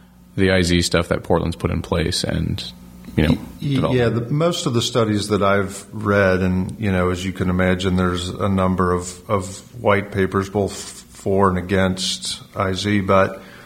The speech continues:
Speaker 2: um, most of the studies that I have seen, including a lot of the national, um, supporters of affordable housing, will tell you that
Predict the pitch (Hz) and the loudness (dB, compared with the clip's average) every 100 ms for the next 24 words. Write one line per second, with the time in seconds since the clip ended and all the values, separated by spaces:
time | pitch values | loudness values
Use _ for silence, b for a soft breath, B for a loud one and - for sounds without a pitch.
0 | B B 107 104 95 92 110 123 123 131 | B B 0 2 2 2 4 4 2 2
1 | 110 95 98 - 101 98 98 95 92 90 | 0 2 -2 2 2 2 0 0 4 4
2 | 92 87 - - 107 101 95 92 92 92 | 2 -4 -2 2 4 4 4 2 -2 -2
3 | 123 117 107 98 95 95 104 95 95 101 | 0 2 2 2 0 -2 -4 -2 2 2
4 | 95 92 92 95 95 92 95 95 98 - | 2 -2 -6 -4 -2 0 0 0 0 0
5 | 98 92 90 87 87 101 92 92 92 92 | 2 2 2 0 -4 -4 -2 -2 -2 -4
6 | - 104 - 104 92 87 92 92 87 - | -4 -4 2 2 4 2 0 -2 -4 -2
7 | 98 92 87 90 90 92 92 90 90 - | 2 2 0 2 4 4 0 -2 -4 0
8 | 104 98 95 92 92 - | 0 2 0 -2 -4 -8